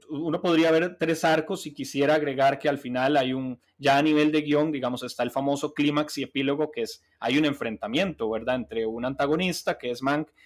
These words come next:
y las dos, digamos, los dos monstruos con los que ha estado lidiando. El escritor en el presente, el, eh, perdón, el director en el presente, que es Orson Welles,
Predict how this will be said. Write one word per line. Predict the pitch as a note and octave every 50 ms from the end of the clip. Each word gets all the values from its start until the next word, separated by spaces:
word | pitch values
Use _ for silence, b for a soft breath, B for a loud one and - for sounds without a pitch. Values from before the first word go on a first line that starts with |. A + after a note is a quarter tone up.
| b b b b b b b b _
y | - D#3 D3+
las | C#3 C3+ B2+ C3
dos, | C3+ D3+ D#3+ F3 F3 - - - -
digamos, | D3 D3 C#3 C#3+ D3+ E3+ F#3 F3+
los | D#3+ C#3 C3 C3
dos | C#3+ D#3+ E3+ D#3+ D#3+
monstruos | D#3 D#3+ F3 F3 F3 - - - D3 D3 D3 -
con | - C3+
los | B2+ B2 -
que | - B2
ha | A2
estado | - - B2+ B2 C3 C3
lidiando. | B2+ C3+ D3 F#3 G3+ G3 D#3+ B2 G#2 - _ _ _ -
El | A#2+ B2+ C3
escritor | B2+ A#2+ - - - - B2 A#2 - - D#3 G#3 A3+ A#3 - - _
en | - B2+ B2 B2+
el | C#3 C3+
presente, | - F3 F3 - G3+ F#3+ F3 E3 - G#3 G#3 F#3 C3 D#3+
el, | E3 -
eh, | D#3+ D#3+
perdón, | D#3+ C3+ C3+ C#3+ C#3 B2
el | A#2
director | A2+ A#2+ A2+ G#2+ - - D3 D3
en | D#3 D#3+ D#3
el | D#3+ -
presente, | E3 D#3 - E3 D3+ C#3+ C#3+ F3+
que | - A2
es | G#2 -
Orson | - A#2 - D3 C#3+ C#3
Welles, | C3+ C3 D3 -